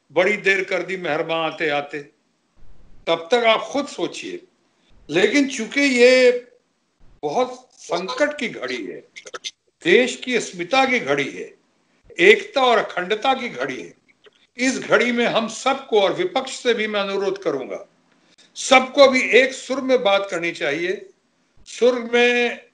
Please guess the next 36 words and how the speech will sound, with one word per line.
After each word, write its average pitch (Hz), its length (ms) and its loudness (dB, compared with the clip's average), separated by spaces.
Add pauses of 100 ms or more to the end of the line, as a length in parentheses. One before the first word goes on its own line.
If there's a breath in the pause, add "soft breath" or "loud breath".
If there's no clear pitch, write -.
सुर 233 280 -2
से 233 220 2
सुर 233 260 -2
मिलाकर 208 500 0 (380)
बात 170 260 0
करनी 135 220 -8
चाहिए। 139 520 -8 (220)
अभी 180 200 2 (360)
हमारे 185 300 2
भा-, - 360 -4
प्रधानमंत्री 208 640 2
का, 190 200 0
माननीय 180 400 0
प्रधानमंत्री 185 680 -4
का 180 120 0
सबको 175 320 -8
साथ 202 380 -2
देना 165 260 0
चाहिए। 139 440 -6 (600)
ये 165 100 4
घड़ी 190 320 4
बहुत 190 300 6
संकट 160 420 0
की 208 80 2
घड़ी 123 320 -4
है, 120 260 -6 (380)
अलग-अलग 262 420 6
सुर 240 260 -2
में 233 140 0
लोग 208 220 0
बात 170 280 0
करेंगे 131 420 -4 (680)
और 156 140 -2
अलग-अलग 262 520 2
रास्ता 220 420 2
दिखाएंगे, 143 640 -8